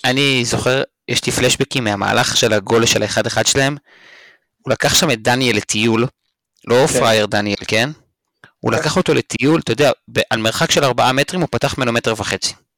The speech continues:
Speaker 2: תשמע, דיברנו על זה לפני שהתחילה פה, אנחנו מקליטים עכשיו, בדיוק אחרי שצרפת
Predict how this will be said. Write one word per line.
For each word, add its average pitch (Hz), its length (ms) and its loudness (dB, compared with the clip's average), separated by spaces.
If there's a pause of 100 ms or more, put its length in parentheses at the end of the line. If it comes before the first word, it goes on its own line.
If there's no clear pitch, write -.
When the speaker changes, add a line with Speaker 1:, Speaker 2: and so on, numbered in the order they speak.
(260)
Speaker 2:
תשמע, 156 160 2 (180)
דיברנו 147 340 4
על 143 60 0
זה 131 100 -6
לפני 131 280 -8
שהתחילה 135 360 -6
פה, 117 160 -12
אנחנו 117 160 -10
מקליטים 123 360 -4
עכשיו, 143 320 -2
בדיוק 123 200 -8
אחרי - 160 -6
שצרפת - 420 -4